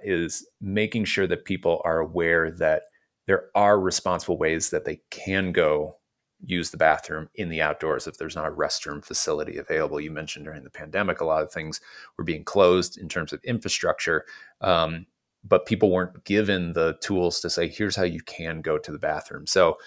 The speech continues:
um, that instructional messaging can be really powerful and helpful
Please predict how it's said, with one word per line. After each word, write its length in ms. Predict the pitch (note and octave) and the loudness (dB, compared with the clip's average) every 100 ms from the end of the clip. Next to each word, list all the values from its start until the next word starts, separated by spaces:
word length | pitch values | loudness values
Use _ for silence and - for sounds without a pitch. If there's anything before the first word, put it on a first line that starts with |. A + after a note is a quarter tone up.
| - _ - | -20 _ -4
um, 280 | F#2 E2+ F2 | 0 2 4
that 140 | F#2 | 4
instructional 560 | F2+ - C3+ D3+ B2+ F#2 | 4 2 4 4 2 2
messaging 480 | F2 - - F2+ | 2 2 -2 -8
can 120 | D#2 E2+ | -8 -10
be 140 | F2 | -10
really 580 | F2 G2+ G#2 G#2 G2 F#2 - | -10 -2 2 4 4 2 -2
powerful 720 | - E2+ E2+ E2 - D#2 D2+ - _ - | 0 2 4 2 0 0 0 -4 _ -8
and 140 | F2+ | -8
helpful 760 | - - A#2 - - D#2 D2 - | -4 2 2 2 0 2 2 -2